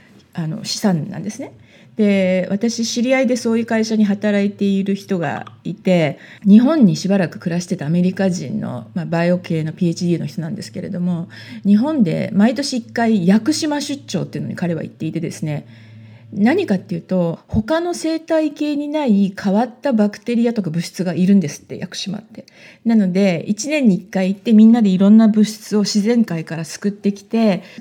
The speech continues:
本社に戻って生成して、何があるか試すっていうことをやっていると。なので、時々、あの、薬の話で聞くじゃないですか。あの、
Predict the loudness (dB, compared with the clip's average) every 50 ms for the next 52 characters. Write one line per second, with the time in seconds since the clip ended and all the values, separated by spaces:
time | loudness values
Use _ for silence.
0 | -6 0 4 4 4 4 4 2 0 2 2 2 2 0 -2 -2 -6 -6 -6 -2
1 | -2 0 0 0 0 0 0 0 0 -2 -6 -4 -2 0 0 2 4 6 6 6
2 | 6 4 0 -4 -6 -6 -10 -10 -10 -6 -6 -4 -4 -4 -6 -10 -16 -16 _ -14
3 | -14 -14 -14 -14 -14 -16 -16 -18 _ _ _ _ _ _ _ _ _ _ -10 -8
4 | -8 -8 -10 -10 -12 -16 _ -14 -14 -14 -14 -16 -18 -20 _ _ _ _ _ -6
5 | -2 2 2 2 4 4 2 2 2 0 -2 -2 -2 -4 -4 -4 -2 -2 0 0
6 | 0 -2 -2 -2 -2 -2 -4 -4 -6 -8 -12 -14 -10 -8 -6 -6 -4 -4 -6 -6
7 | -6 -6 -6 -4 -6 -6 -6 -4 -4 -2 2 4 4 4 2 0 -4 -6 -10 -10
8 | -12 -12 -14 -14 -20 -20 -20 -10 -6 -6 -4 -4 -4 -4 -4 -4 -4 -6 -8